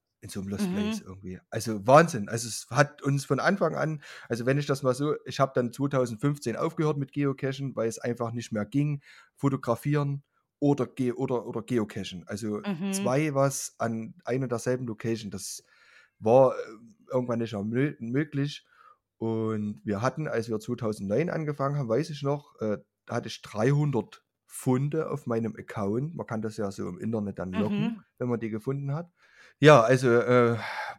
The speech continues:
Speaker 1: bis wir, bis ich dann aufgehört hab mit, äh, Geocaching, waren das dann so circa vierhundert bis vierhundertfünfzig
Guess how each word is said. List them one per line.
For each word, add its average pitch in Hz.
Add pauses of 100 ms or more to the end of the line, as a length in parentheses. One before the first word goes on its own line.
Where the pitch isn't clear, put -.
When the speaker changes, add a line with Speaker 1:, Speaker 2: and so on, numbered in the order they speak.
(100)
Speaker 1:
bis 143
wir, 131 (200)
bis 139
ich 147
dann 117
aufgehört 127
hab 123
mit, 117
äh, 110
Geocaching, 131 (320)
waren 113
das 120
dann 117
so 110
circa 110
vierhundert 131
bis -
vierhundertfünfzig 110